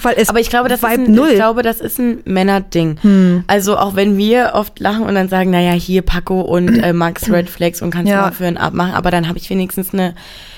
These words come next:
Speaker 2: körperliche Anziehung und irgendwie zählt, also du wirst in meinen Augen sofort unattraktiv, wenn du zu hohl bist
Speaker 1: Mhm.
Speaker 2: oder, äh, einfach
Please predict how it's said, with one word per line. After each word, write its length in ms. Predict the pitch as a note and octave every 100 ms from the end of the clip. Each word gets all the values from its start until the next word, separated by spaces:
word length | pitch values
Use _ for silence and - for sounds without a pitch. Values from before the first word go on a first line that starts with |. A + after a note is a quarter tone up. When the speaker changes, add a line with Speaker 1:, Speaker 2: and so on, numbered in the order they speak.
| -
Speaker 2:
körperliche 1000 | - F#3+ G3+ A3 G3 F3+ - F3+ F3 G3 -
Anziehung 260 | F#3 G3+
und 200 | F3 E3+ -
irgendwie 920 | G3+ A3+ A3+ G#3+ - F3+ F#3+ G3+ G3+ - - - -
zählt, 320 | - G3+ -
also 160 | F#3+ F#3
du 220 | F3 E3+
wirst 260 | F#3+ A#3+ -
in 100 | F#3
meinen 200 | F#3 -
Augen 320 | F#3 F#3+ F#3
sofort 640 | D#3+ G3+ A#3+ - G3+ -
unattraktiv, 1040 | - F3+ E3+ E3+ F3+ E3+ - F3 F3 F3+ - - - - - - -
wenn 140 | F3 F#3
du 80 |
zu 360 | F3 - E3 D#3
hohl 240 | F#3+ A3
bist 600 | B3+ C4+ C4+ C4+ - - - - - -
Speaker 1:
Mhm. 280 | G#3 G3 G#3
Speaker 2:
oder, 600 | F#3+ G3 G3 G3 F#3+ - -
äh, 340 | F#3+ F#3+ F#3
einfach 540 | - F#3+ F#3+ G3 F#3+